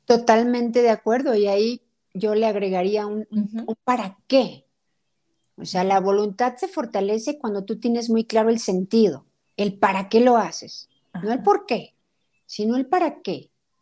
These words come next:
Speaker 1: Y cuando uno quiere bajar la guardia, acuérdate por qué empezaste. Entonces,
Speaker 2: Ujú.
Speaker 1: eh,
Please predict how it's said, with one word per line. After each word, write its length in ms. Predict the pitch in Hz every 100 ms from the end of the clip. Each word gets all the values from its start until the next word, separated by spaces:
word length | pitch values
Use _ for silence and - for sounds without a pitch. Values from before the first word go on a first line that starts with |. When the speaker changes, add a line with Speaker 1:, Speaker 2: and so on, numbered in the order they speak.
| _ -
Speaker 1:
Y 100 | 170
cuando 240 | 208 220
uno 160 | 262 294
quiere 180 | 302 294
bajar 300 | 240 226 233
la 140 | 233
guardia, 460 | 214 226 220 233 302 480 _ _ _ _ _ _ -
acuérdate 540 | 170 - 208 226 233
por 200 | 233 226
qué 80 | 220
empezaste. 800 | 214 226 226 262 262 - 147 - _ _ _ _ _ _ _ _ _
Entonces, 640 | - 180 226 233 233 170 175
Speaker 2:
Ujú. 40 |
Speaker 1:
eh, 460 | 196 190 185 180